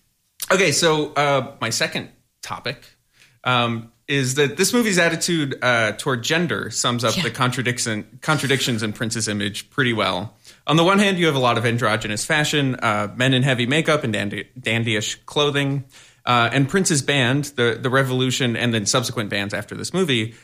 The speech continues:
Speaker 1: uh, always include women. His current band is Third Eye Girl or something, uh, which is all a, a woman backing band, uh,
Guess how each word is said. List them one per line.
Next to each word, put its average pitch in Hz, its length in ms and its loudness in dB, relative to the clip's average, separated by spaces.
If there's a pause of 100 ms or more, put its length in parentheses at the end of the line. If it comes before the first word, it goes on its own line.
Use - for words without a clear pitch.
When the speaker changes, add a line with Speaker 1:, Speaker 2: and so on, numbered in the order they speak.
(160)
Speaker 1:
uh, 113 260 2
always 165 300 4
include 131 280 -2
women. 107 340 -6
His 117 140 -8
current 127 300 -2
band 120 260 -2
is 98 300 -4 (360)
Third 120 180 0
Eye 120 300 2 (220)
Girl 123 540 -2
or 113 220 -10
something, 123 560 -4 (420)
uh, 107 320 -2
which 92 220 -12
is 104 180 -6 (180)
all 104 380 0 (260)
a, 107 40 -6
a 120 40 -4
woman 110 560 -4
backing 104 360 -8
band, 104 480 -8 (160)
uh, 104 320 -6